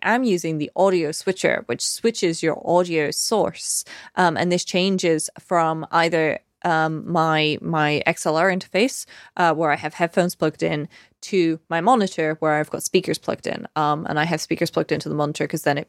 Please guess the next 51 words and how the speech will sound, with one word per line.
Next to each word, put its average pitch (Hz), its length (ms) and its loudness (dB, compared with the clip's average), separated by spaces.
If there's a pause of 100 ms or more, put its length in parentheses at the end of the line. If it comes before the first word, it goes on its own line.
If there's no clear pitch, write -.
(140)
it 175 140 4
works - 220 0
for 160 120 -4
my, 147 280 0 (400)
my 175 120 0
work 165 240 -2
laptop, 165 560 0
um, 147 320 2
as 165 160 -4
well 143 160 4
as, 135 280 -2
you 156 120 -4
know, 151 100 -4
my, 143 260 -2
my 147 160 -2
personal 156 380 -2
Mac 151 240 -8
Mini. 156 260 0 (480)
Um, 165 460 0 (720)
and, 175 260 2
uh, 147 240 4
you 180 140 -2
know, 151 80 0
and 180 180 2
it's 185 160 -2
great 214 280 4
to 180 60 -8
just 170 180 -4
have 160 180 0
that 156 160 2
button 165 220 2
there 165 140 2
because - 280 -8
then 156 160 2
I 165 80 2
can, 156 300 -6 (120)
you 175 60 0
know, 156 80 0
if 165 180 -6
I 185 60 2
am 185 180 2
watching 196 260 0
a 190 80 0
YouTube 202 280 2
video 151 380 2
on 185 80 -4
my 170 120 0
Mac, 143 300 -2
which 160 120 -8
I 175 60 4
do, 151 260 0